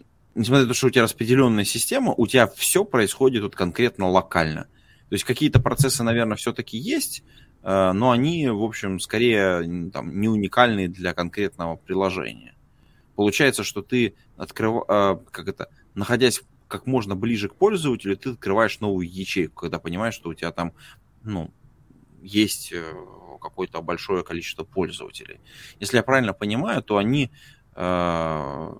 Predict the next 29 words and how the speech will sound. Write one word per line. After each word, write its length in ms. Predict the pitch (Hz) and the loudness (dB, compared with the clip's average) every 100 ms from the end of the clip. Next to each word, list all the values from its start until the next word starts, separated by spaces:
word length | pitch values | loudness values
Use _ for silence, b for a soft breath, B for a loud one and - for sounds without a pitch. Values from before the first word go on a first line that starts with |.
| _ _ _ - - | _ _ _ -20 -16
так 120 | - | -12
сказать, 320 | - 90 80 - | -10 -8 -10 -6
так 140 | - | -6
как 100 | - - | -6 -6
много-много-много, 1080 | 107 107 90 87 90 87 87 90 85 85 78 b b b b _ | 0 2 2 0 -2 -4 -4 -4 -4 -6 -8 b b b b _
э, 280 | - - 64 - - - - | -18 -16 -16 -16 -20 -20 -14
одинаковых, 760 | - 95 107 104 - 85 82 - | -8 0 4 4 2 -2 -2 -8
э, 180 | - 90 | -10 -6
процессов, 600 | - 95 - 240 - - - B B B B - - | -2 -2 2 2 0 -2 -8 B B B B -14 -2
получается, 520 | 95 90 131 131 95 | -2 2 2 2 0
под 280 | - 101 - - | 0 -2 -2 -16
какой-то, 520 | - 85 110 98 90 85 | -12 0 4 4 2 0
не 140 | 87 | -2
знаю, 420 | 85 85 80 69 | -2 -2 -2 -2
объём 580 | - 98 95 98 165 190 b b b | 2 2 4 6 6 6 b b b
создают 480 | - 101 110 139 - | -4 2 4 4 2
новую 280 | 107 101 | 2 2
клетку 520 | 95 98 95 80 - 78 | 0 4 4 4 -4 -10
вот 120 | - | -8
такую. 380 | - - - - | -14 -12 -10 -10
Клетка — 420 | - 131 190 - 110 | 0 2 2 2 -2
это, 120 | - | -2
получается, 540 | - 85 - 90 - - | -6 -4 0 -2 -2 -8
полноценно 540 | 92 98 95 90 80 | -4 -4 -4 -4 -6
полностью 440 | - 98 92 - - | -8 -4 -4 -6 -10
всё 140 | - | -10
приложение, 580 | - 139 202 254 233 131 | -6 -4 -2 0 0 0
база 260 | 98 95 131 | 0 -2 -4
данных, 420 | 226 165 120 | -2 0 -2